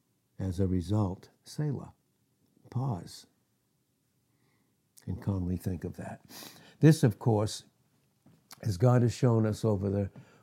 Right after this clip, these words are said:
over the course of the months that we've been together, this is in First Corinthians ten, six and eleven. This is where we as the church, those that are in Christ, those that are a heavenly people, we can look back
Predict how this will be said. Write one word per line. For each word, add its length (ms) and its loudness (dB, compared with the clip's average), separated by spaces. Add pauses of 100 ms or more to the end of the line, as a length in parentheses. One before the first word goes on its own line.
over 180 0
the 120 -2
course 440 -2
of 240 -2
the 80 0
months 360 0
that 120 0
we've 180 -2
been 160 -2
together, 420 -4
this 280 2
is 300 2 (500)
in 140 0
First 280 0
Corinthians 500 0
ten, 260 -2
six 360 -6
and 120 0
eleven. 480 -4 (260)
This 220 4
is 160 4
where 260 8
we 280 6
as 200 4
the 200 -2
church, 680 -4 (360)
those 440 4
that 120 6
are 200 4
in 100 2
Christ, 560 -6
those 360 2
that 140 2
are 400 -2
a 240 -6 (120)
heavenly 460 2
people, 520 -4 (440)
we 160 8
can 320 2
look 240 2
back 500 -4